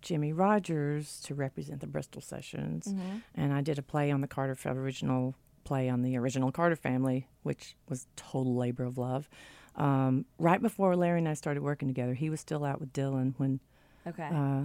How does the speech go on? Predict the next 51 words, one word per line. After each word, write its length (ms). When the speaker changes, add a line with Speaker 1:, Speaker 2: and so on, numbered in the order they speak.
Speaker 1:
I 100
was 120
doing 300
that, 320
and 180
mine 240
finished, 640
and 160
he 400
jumped 280
off 220
that 260
tour 480
at 60
about 240
the 80
same 240
time. 380
Um, 480
I'm 100
digress 460
wildly, 340
but 200
then 160
right 140
Speaker 2:
That's 120
Speaker 1:
after 120
Speaker 2:
fine. 40
Speaker 1:
that, 180
Levon 460
called 300
him, 260
and 120
then 140
a 40
little 180
later, 300
Amy 240
Helm 240
called 280
me, 360
and 420
so 200
we 160
were 100
working 300
together 540
for 180
the 120
first 360
time. 340